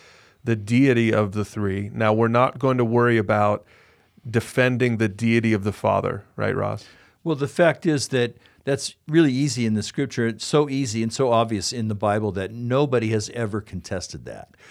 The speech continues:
Speaker 1: So
Speaker 2: No
Speaker 1: we'll
Speaker 2: heresies are built around the idea that, that only Jesus is God and the Father isn't,
Speaker 1: Right.
Speaker 2: or something like that.
Speaker 1: So we'll leave that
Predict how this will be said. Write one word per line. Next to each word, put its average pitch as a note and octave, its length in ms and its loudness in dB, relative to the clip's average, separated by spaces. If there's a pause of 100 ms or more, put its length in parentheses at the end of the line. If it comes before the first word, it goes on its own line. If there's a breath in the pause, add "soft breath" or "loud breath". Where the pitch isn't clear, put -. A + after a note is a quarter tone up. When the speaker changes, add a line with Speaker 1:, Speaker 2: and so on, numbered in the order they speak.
(180 loud breath)
Speaker 1:
So - 160 2
Speaker 2:
No B2+ 60 6
Speaker 1:
we'll C3 100 6
Speaker 2:
heresies C#3 480 2
are G#2+ 60 -4
built A2 320 -2
around G2+ 260 -2
the F#2 140 -6
idea E2+ 400 -8
that, C#2+ 280 -14 (340 soft breath)
that F#2 180 -6 (320)
only A2+ 260 -2
Jesus F#3 380 0
is C3 140 -4
God G#2 300 2
and G2 80 -4
the F#2+ 60 -6
Father F#2+ 400 -2
isn't, G#2 640 -4
Speaker 1:
Right. G#2+ 240 -2
Speaker 2:
or G2+ 100 -6
something F#2 420 -8
like D2+ 220 -12
that. D2 240 -12 (200)
Speaker 1:
So - 180 0
we'll B2+ 180 4
leave C3+ 220 4
that A2 340 4